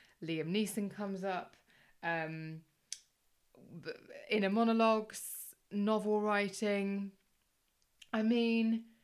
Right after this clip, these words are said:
hotels, Mick Jagger. It's, it really is. When I say it's all in there, it really is. But I, I do believe we, we only just scratched the surface.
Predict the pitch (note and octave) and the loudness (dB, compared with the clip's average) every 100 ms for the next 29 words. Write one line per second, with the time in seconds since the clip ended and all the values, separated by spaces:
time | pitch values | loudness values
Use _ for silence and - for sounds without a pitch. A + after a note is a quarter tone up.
0 | _ _ _ _ _ E3 F#3 F3 A3 G#3 | _ _ _ _ _ -8 -6 -4 -2 0
1 | G3+ G3+ F#3+ E3 F3 G#3 F#3+ F#3+ F#3 - | 0 -2 -4 -8 -4 0 0 2 -2 -2
2 | G3 F#3 G3 - G3 G3+ A3+ A#3+ G3+ F3+ | -4 -6 -10 -4 -4 -2 0 0 0 -2
3 | - F#3+ E3 F3 A#3 B3 A#3+ F3+ F#3+ F3+ | 0 0 0 0 0 0 0 -2 -2 -2
4 | F3 E3+ D3 C#3+ C#3+ - - - F#3+ - | 0 -2 -4 -6 -10 -14 -20 -8 -4 0
5 | G3 F3+ D#3 D#3+ D3 D3+ - - _ _ | 2 2 2 -2 -4 -8 -12 -18 _ _
6 | _ E3+ - - - - - F#3 F#3+ - | _ -4 -4 -8 -20 -20 -8 -4 -4 -4
7 | G3 G3+ A#3 G#3+ G3+ G#3 F#3 E3 F#3+ - | -4 0 2 2 2 4 2 0 -4 -4
8 | - F#3+ G3+ F#3 F3 - - F3+ - - | -2 0 0 -2 -4 -6 -4 -6 -6 -12
9 | D3 F#3 F3+ F3 D#3 C#3+ | -4 -2 -2 -2 -6 -8